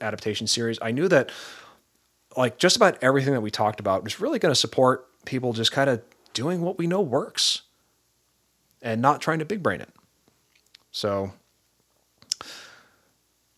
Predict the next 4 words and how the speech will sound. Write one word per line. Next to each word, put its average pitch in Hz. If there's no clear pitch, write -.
um, 120
but 143
you 147
also 135